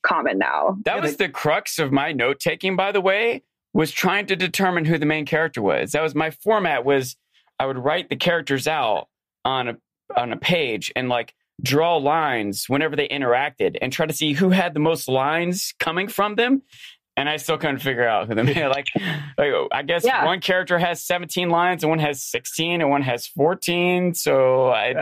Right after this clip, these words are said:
Speaker 3: <laughs>
Speaker 2: I don't know if that really makes one of them the main character or not, especially 'cause it would flip-flop each episode,
Speaker 3: Yeah.
Speaker 2: so.
Speaker 3: Like Ned, you
Speaker 1: Right.
Speaker 3: could argue Ned was the protagonist of Game of Thrones. But once you get past book one,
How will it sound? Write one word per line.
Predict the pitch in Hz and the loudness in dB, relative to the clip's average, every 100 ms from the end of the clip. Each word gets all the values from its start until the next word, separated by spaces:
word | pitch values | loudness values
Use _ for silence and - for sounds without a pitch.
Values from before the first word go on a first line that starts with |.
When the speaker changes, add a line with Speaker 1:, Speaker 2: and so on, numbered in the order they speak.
| - | -2
Speaker 3:
<laughs> | |
Speaker 2:
I | 131 143 | 0 0
don't | 143 | 2
know | 139 131 | 2 2
if | 131 | 0
that | 127 | 0
really | 135 139 | 2 2
makes | 127 131 - - | 2 -4 -6 -4
one | 123 135 | 0 2
of | 127 | 2
them | 120 | 2
the | 120 | 2
main | 120 117 | 0 0
character | 107 131 139 101 | -2 -2 -2 -2
or | 101 | 0
not, | 104 104 | 0 -2
especially | - 170 - | -4 -4 -2
'cause | 147 | 0
it | |
would | 143 - - - - | 0 -2 -8 -20 -10
flip-flop | - 147 - 147 147 151 | -4 -4 0 0 0 -2
each | 143 | -2
episode, | 175 208 127 110 101 151 | -2 -2 -2 2 2 2
Speaker 3:
Yeah. | 156 123 98 | 2 -2 -4
Speaker 2:
so. | - | 0
Speaker 3:
Like | 165 165 | 0 2
Ned, | 156 165 214 190 | 2 2 2 2
you | |
Speaker 1:
Right. | 202 214 | 0 2
Speaker 3:
could | 170 | 0
argue | 175 170 | 0 0
Ned | 151 156 156 | 0 0 0
was | 147 | -2
the | 131 | -2
protagonist | 135 139 143 147 131 123 117 - | -2 0 0 -2 -2 -2 -2 -2
of | 104 | -2
Game | 98 120 | -2 -2
of | 110 | -4
Thrones. | - 117 104 95 92 - - | -2 -2 0 0 -2 -2 -4
But | - 156 | 0 2
once | 156 196 - | 2 0 0
you | |
get | 165 143 | -2 0
past | 165 156 147 127 | 0 -2 -4 -2
book | 147 139 | -2 2
one, | 139 175 135 123 | 2 2 0 -4